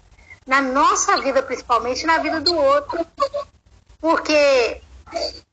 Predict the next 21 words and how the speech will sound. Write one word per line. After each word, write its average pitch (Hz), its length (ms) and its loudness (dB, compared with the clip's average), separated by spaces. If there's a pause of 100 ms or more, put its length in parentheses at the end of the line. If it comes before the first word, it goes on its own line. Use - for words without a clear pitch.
(280)
o 262 60 -6
bom 285 220 2
exemplo, 277 760 0
a 196 80 4
boa 277 220 2
vontade, 240 1000 0 (320)
é, 233 200 2
as 254 120 0
virtudes, 330 1120 -2 (420)
né, 294 460 2
é 277 60 4 (240)
agir 294 340 2
no 302 220 2
bem, 269 680 2 (300)
é 302 160 -2
contagioso. 339 920 2 (1200)
É 262 100 -4
contagioso. 294 920 2 (480)
O 269 80 0
exemplo 330 600 2
contagia. 196 640 -4